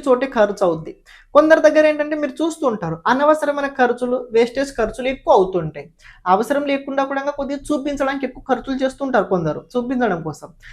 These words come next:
అది రాబోయే రోజుల్లో మీ దగ్గర చూపించడం కోసం ఖర్చులు లేవు, నిజంగానే అది అవసరం కాబట్టి ఖర్చులు రాబోయే రోజుల్లో మీరు చేయాల్సి వస్తుంది. ఖర్చులు అవుతాయి, డబ్బులు చేతుల్లో అస్సలు నిలబడాయి, డబ్బులు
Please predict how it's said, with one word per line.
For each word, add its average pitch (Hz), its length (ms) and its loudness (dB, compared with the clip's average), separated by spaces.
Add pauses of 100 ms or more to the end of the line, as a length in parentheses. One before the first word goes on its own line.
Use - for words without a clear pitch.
(240)
అది 254 180 2
రాబోయే 220 300 2
రోజుల్లో 240 280 0
మీ 220 120 0
దగ్గర 185 180 -2 (120)
చూపించడం 262 500 -2
కోసం 214 300 -4
ఖర్చులు 190 400 2
లేవు, 185 220 2 (360)
నిజంగానే 294 520 2
అది 254 100 -2 (100)
అవసరం 247 320 0 (120)
కాబట్టి 196 300 2 (120)
ఖర్చులు 208 360 0
రాబోయే 175 280 2
రోజుల్లో 165 260 -4
మీరు 285 140 -2 (120)
చేయాల్సి 165 280 0
వస్తుంది. 185 440 -10
ఖర్చులు 208 380 0 (120)
అవుతాయి, 226 340 0 (440)
డబ్బులు 247 340 4 (100)
చేతుల్లో 254 420 4
అస్సలు 233 300 0 (120)
నిలబడాయి, 226 440 2 (160)
డబ్బులు 202 240 -2